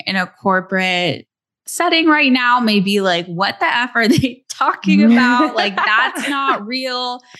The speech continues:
Speaker 1: It doesn't work that way." And I'm an attorney, so very toxic back culture environment it can be. And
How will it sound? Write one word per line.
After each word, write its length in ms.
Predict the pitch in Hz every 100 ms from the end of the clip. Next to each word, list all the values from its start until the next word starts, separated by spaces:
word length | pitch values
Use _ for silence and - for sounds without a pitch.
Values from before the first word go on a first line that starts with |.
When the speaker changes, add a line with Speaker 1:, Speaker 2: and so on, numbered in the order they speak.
| - -
Speaker 1:
It 340 | 392 381 233 269
doesn't 400 | 277 302 311 240
work 300 | 233 247 -
that 280 | 233 220 220
way." 520 | 214 208 208 208 - 208
And 260 | 202 202 180
I'm 360 | 185 190 - 185
an 100 | 196
attorney, 460 | 175 190 175 170
so 240 | 190 175 165
very 520 | 165 156 160 160 - _
toxic 640 | - 139 139 - 156 151 - 185
back 300 | - 113 165 _ _ _ _ -
culture 540 | - 170 170 180 165
environment 580 | 165 170 151 147 160 151
it 100 | -
can 240 | - 139 165
be. 420 | 151 156 214 - - - _ -
And 480 | 196 196 185 185 180